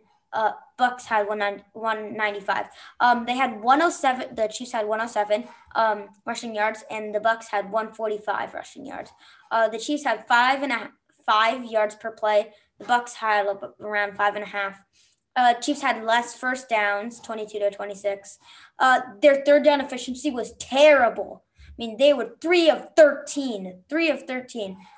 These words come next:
Uh, the Bucks were four of twelve. Fourth down, uh, they were one and three. Bucks were oh and one. Um, they had more total plays. They allowed more sacks.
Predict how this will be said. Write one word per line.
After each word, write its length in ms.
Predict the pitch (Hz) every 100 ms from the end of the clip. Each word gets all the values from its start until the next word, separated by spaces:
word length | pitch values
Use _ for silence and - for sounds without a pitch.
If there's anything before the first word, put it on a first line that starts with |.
| -
Uh, 200 | 226 214
the 80 | 208
Bucks 340 | 226 226 -
were 80 | 208
four 260 | 202 208
of 120 | 196 190
twelve. 480 | 208 202 208 202 - _ _ - _ _ _ _ _ _ _ _
Fourth 280 | - 320 320
down, 380 | 285 269 285 311 -
uh, 220 | 247 226
they 120 | 226
were 160 | 220 214
one 160 | 226
and 180 | 233 226
three. 260 | 220 226 196
Bucks 300 | 226 226 -
were 160 | 226 -
oh 160 | 220 214
and 160 | 214
one. 440 | 202 196 202 214 214 _ _ _ _
Um, 340 | 226 220 202 190 - -
they 160 | 208 262
had 240 | 277 240
more 320 | 226 226 247 269
total 360 | 262 240 214
plays. 680 | - 214 214 220 254 285 -
They 180 | 226 226 214 -
allowed 380 | 226 214 208 208
more 220 | 196 190
sacks. 640 | - 254 233 254 - -